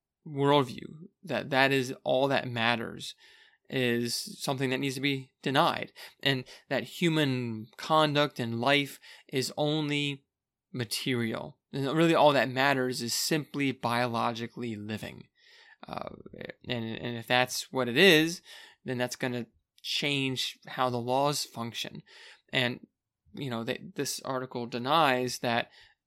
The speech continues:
earthly powers can make up their own morality and require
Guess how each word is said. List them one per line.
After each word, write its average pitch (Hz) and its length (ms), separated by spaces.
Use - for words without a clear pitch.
earthly 156 400
powers 131 680
can 123 540
make 135 440
up 135 160
their 123 160
own 123 160
morality 120 720
and 135 440
require 120 600